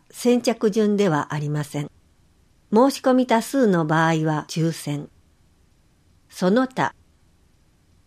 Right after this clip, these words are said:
交付決定日、六月二十一日月曜日予定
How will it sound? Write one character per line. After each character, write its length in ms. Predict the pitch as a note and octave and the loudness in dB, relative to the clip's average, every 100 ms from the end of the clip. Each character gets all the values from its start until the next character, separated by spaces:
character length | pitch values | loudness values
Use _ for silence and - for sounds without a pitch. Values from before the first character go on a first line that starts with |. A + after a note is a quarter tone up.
| - | 2
交 200 | C#4 D4 | 2 2
付 120 | D4+ | -2
決 260 | C#4 C4 - | 0 0 0
定 240 | B3+ G#3+ | 2 2
日、 260 | D#3+ D#3 - _ - | 0 -4 -6 _ -6
六 280 | F3 F3 A#3+ | -4 -4 -2
月 280 | C4 C4 B3 | -2 0 0
二 160 | B3+ | 0
十 260 | A3+ G3 F3 | 2 0 0
一 260 | E3+ F#3+ | -2 -2
日 300 | G3 F3+ F#3 | -2 -2 -2
月 340 | E3 D#3 E3+ A3+ | -2 -4 -4 -2
曜 280 | A#3+ A#3+ F3 | 0 0 -2
日 160 | D#3 | -4
予 120 | D3 C#3 | -6 -6
定 420 | - C#3+ C#3+ | -6 -6 -6